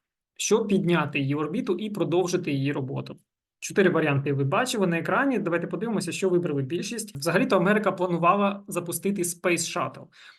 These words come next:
Але, як ви пам'ятаєте, перший політ шаттла — тисяча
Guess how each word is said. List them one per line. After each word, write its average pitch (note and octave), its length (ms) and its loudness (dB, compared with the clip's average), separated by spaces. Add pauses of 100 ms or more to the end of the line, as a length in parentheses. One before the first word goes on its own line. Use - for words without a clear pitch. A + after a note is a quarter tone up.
(160)
Але, A#3 200 0
як A#3 180 -2
ви A3 80 -2
пам'ятаєте, A#3+ 800 0 (260)
перший G#3 320 2
політ F#3+ 280 4
шаттла — F#3 340 0
тисяча G3+ 440 0